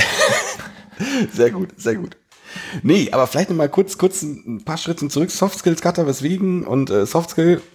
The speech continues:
ähm, letztendlich, ähm, ich rede jetzt nur von mir, ich bin ja auch immer so ein, so ein emotionaler Typ. Ich habe ja auch einen Seitenscheitel und, äh, Emo ist ja auch ganz stark bei mir, die Emo-Game.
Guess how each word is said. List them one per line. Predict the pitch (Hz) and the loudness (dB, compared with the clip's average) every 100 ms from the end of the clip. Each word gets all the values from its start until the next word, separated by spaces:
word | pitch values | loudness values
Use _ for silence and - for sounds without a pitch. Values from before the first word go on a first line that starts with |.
| - | -6
ähm, | - 139 139 135 - _ _ _ _ _ _ - - - - - | 0 2 2 0 -4 _ _ _ _ _ _ -20 -16 -16 -14 -2
letztendlich, | 101 - 147 208 202 - - | -2 2 2 2 0 -2 0
ähm, | 127 131 131 104 - | 2 4 2 -4 -12
ich | - - 101 | -14 -10 -4
rede | 131 147 | -2 0
jetzt | 135 | 2
nur | 131 123 | 2 4
von | 117 | 2
mir, | 107 196 240 | 4 4 2
ich | |
bin | 233 147 | 0 -4
ja | |
auch | - | -4
immer | 139 127 | -4 -2
so | 123 | -2
ein, | 123 | 0
so | 120 | -2
ein | 120 | 0
emotionaler | 139 135 127 123 113 | 0 2 0 0 0
Typ. | - 214 - - | 0 -2 -6 -6
Ich | |
habe | - | -2
ja | 113 | 0
auch | |
einen | 120 | 4
Seitenscheitel | 107 147 165 151 147 147 | 4 2 0 0 2 0
und, | - 127 120 | 0 -2 -4
äh, | - 117 117 - | -6 -4 -4 0
Emo | 123 139 113 | 2 2 0
ist | - | -2
ja | - | -4
auch | - - - | -4 -12 -4
ganz | 120 120 - | -4 -4 -6
stark | - - - | -4 -4 -4
bei | 139 | -6
mir, | 160 156 | -6 -8
die | - 90 110 | -8 -6 -2
Emo-Game. | 131 131 117 143 | -2 -2 -4 -4